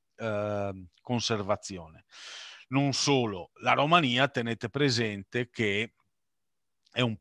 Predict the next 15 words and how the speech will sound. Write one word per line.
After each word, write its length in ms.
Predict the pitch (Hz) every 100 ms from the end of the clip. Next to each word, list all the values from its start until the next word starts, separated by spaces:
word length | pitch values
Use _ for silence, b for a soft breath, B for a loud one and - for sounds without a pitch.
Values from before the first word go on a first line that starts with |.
| _
il 120 | 135 123
secondo 640 | - 135 151 165 143 120
paese 520 | - 123 135 131 110
europeo 760 | 110 127 151 - 101 104 117 -
come, 580 | 123 110 110 113 113 _
eh, 420 | 107 104 104 101
velocità, 880 | 95 127 123 - 110 - 101 101 113 B B B B -
mh, 320 | 104 101 98
per 180 | 113 104
quanto 260 | 98 92
riguarda 440 | 101 98 95 87 95
la 100 | 90
rete, 460 | 87 87 - 87 _ _ _ _ _ - -
dopo 260 | 101 -
l'Estonia 760 | 101 101 - 92 87 90 90 90